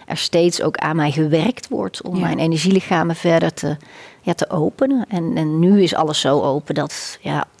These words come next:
Speaker 1: ik zeg altijd maar, alles kan instappen in feite.
Speaker 2: Mhm.
Speaker 1: Ik zie mezelf dan in een auto zitten. Eh, en dan zeg ik, "Dan ga ik op de achterbank zitten en, en het veld of het bewustzijn of het wezen of het hogere zelf van iemand die instapt, zit dan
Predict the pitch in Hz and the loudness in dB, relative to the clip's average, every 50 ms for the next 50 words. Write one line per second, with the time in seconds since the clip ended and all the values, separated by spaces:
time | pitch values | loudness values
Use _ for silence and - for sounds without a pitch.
0 | _ _ _ _ _ _ - - - - 143 135 147 156 151 151 147 - 160 180 | _ _ _ _ _ _ -14 -8 -6 -4 -2 -2 -2 0 0 0 0 0 0 -2
1 | - - 156 151 - - 196 180 196 185 - - - - 208 - - 196 - 196 | -2 -2 -2 -2 0 2 2 4 2 2 0 -2 -2 -2 -2 -2 -2 -2 -2 -2
2 | - - 208 185 180 190 190 - - 254 285 - - 220 208 196 233 277 302 - | -2 0 0 0 0 0 -2 0 -2 -2 0 0 2 2 4 6 4 4 2 0
3 | - _ - - - - 156 151 151 151 151 151 147 147 147 143 147 147 147 143 | -6 _ -10 -8 -6 -4 -4 0 2 2 2 2 2 0 -2 -2 0 0 0 -2
4 | 135 - - 180 180 175 175 160 147 147 156 156 156 - 151 147 147 - _ _ | 0 0 0 0 0 0 0 -2 0 0 -2 -2 -2 -4 -6 -6 -8 -10 _ _
5 | - - - - - - - _ - - - 165 151 143 143 143 151 151 - 156 | -20 -18 -18 -18 -20 -20 -20 _ -6 0 0 2 2 2 2 0 0 0 0 -2
6 | 151 - - 156 160 - - 175 - 160 143 147 151 196 - - 233 226 214 202 | -2 -2 -2 -2 0 0 -2 -2 -4 -2 0 0 0 0 0 0 0 2 2 2
7 | - - 220 196 - 202 190 185 180 175 - - 175 175 175 175 - - - - | 2 0 0 0 0 0 0 0 -2 -2 -2 0 0 0 0 -2 -4 -2 0 2
8 | 170 165 180 185 185 185 - 160 139 - 151 139 123 147 160 151 151 165 165 - | 4 4 4 2 2 0 -4 -6 -4 -2 -2 -2 0 0 0 2 4 4 2 2
9 | - - - 180 165 160 160 165 165 160 135 156 - 196 - 165 147 147 151 156 | 0 0 0 2 2 4 2 2 0 0 -2 -4 -6 -4 -2 2 2 4 4 4
10 | 160 147 147 170 170 190 190 151 - - - - - - - - - - - 135 | 2 4 4 2 4 4 2 0 -2 -6 -10 -14 -16 -16 -18 -18 -14 -6 0 2
11 | 156 175 156 165 170 170 151 170 175 175 185 185 - 190 180 170 180 180 170 180 | 2 4 4 2 2 2 4 4 4 4 2 2 0 -2 -2 0 0 0 -2 -2
12 | - - - 156 143 - - _ _ _ - 190 196 185 - - - - - - | -4 -4 -2 -2 -2 -2 -4 _ _ _ 0 0 2 0 0 -2 -4 -4 -4 -2
13 | - 208 - 175 165 175 - | -2 -2 0 0 -2 -2 -4